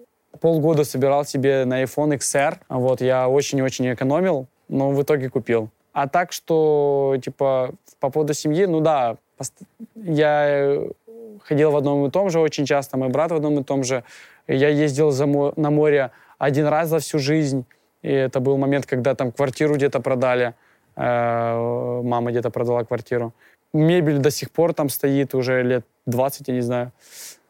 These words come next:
Ну, короче, щас я пришел уже к тому, что я могу поменять эту мебель и не париться.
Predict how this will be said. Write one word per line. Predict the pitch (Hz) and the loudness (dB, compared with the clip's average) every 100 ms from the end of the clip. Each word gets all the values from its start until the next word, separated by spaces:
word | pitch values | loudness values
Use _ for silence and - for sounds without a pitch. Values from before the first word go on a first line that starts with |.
| _ | _
Ну, | 196 | -2
короче, | 196 226 214 214 175 156 - - _ | 2 2 2 2 2 0 -10 -20 _
щас | 180 - 196 190 | -4 0 0 2
я | 190 | 0
пришел | 175 175 - 185 | 0 -2 0 0
уже | 165 160 | 2 0
к | |
тому, | - 175 202 | 0 -2 -2
что | - 156 | 0 2
я | 151 | 4
могу | 151 139 | 2 0
поменять | 135 151 151 139 | 0 0 0 0
эту | 127 | -2
мебель | 139 160 156 131 | 0 0 0 0
и | 131 127 | 0 0
не | 127 | -2
париться. | - 123 117 - | -2 -2 -4 -8